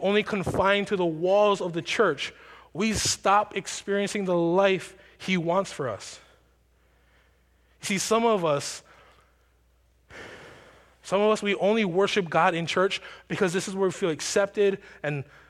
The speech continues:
uh, forgiven and loved. But once we step outside, we no longer worship him. We no longer worship the Lord. And then life comes at us, distractions lure us away, and impulsive choices are made.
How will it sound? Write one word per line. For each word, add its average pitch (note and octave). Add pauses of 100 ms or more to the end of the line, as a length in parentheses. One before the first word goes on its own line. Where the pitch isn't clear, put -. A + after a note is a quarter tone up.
(160)
uh, B2+
forgiven G#3+
and D#3+
loved. D3+ (880)
But G3
once G#3
we A#3
step A3+
outside, F#3+ (840)
we G#3
no A3+
longer G#3+
worship G#3+
him. B2 (840)
We F#3
no A3+
longer A3
worship G#3
the F#3
Lord. C3 (160)
And A3
then G3+
life A3+
comes G#3+
at A3
us, F3
distractions G#3
lure G3+
us E3 (280)
away, G3+
and F#3 (220)
impulsive A#3+
choices G#3 (460)
are G#3
made. A3